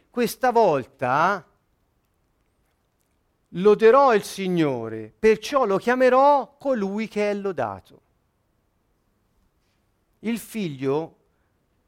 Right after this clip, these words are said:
Yehuda è la stessa parola di Yadà, che vuol dire lode. Quindi nasce così il nome di Giuda, che non è altro che il verbo,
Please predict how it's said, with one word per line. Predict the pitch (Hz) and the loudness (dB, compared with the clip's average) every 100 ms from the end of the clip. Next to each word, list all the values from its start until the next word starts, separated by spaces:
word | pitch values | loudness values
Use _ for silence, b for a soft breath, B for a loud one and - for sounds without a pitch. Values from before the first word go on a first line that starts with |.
| _ | _
Yehuda | 147 185 185 175 143 135 135 110 143 175 _ _ _ _ _ _ | -2 0 0 -2 0 2 2 0 -6 -8 _ _ _ _ _ _
è | - 214 147 - | -4 0 0 -4
la | 165 165 | -4 -4
stessa | - 254 196 - - | -4 -4 -4 -4 -8
parola | - 247 214 247 226 | -4 0 0 2 0
di | 165 185 165 | 0 -6 -8
Yadà, | 147 196 160 180 120 147 147 | 0 -2 2 2 2 -2 -8
che | 190 | -10
vuol | 180 175 | -8 -8
dire | 170 185 | -6 -6
lode. | 175 135 113 120 - _ _ _ _ _ _ _ _ _ _ _ _ _ | -4 -4 -6 -12 -18 _ _ _ _ _ _ _ _ _ _ _ _ _
Quindi | 240 185 190 | -10 -8 -6
nasce | 202 254 - - | -2 -2 -2 -10
così | 175 190 247 | -8 -8 -8
il | 208 | -8
nome | 165 180 170 147 b b | -4 -2 -2 -4 b b
di | _ 165 160 - | _ -10 -10 -12
Giuda, | _ 143 190 139 131 113 104 _ _ _ | _ -10 -8 -6 -4 -4 -8 _ _ _
che | 196 | -2
non | 220 | 0
è | |
altro | 240 269 262 214 | 0 -2 -2 -6
che | 160 180 | -2 -4
il | 175 | -2
verbo, | 180 190 165 147 208 247 | 0 0 0 -2 -2 -2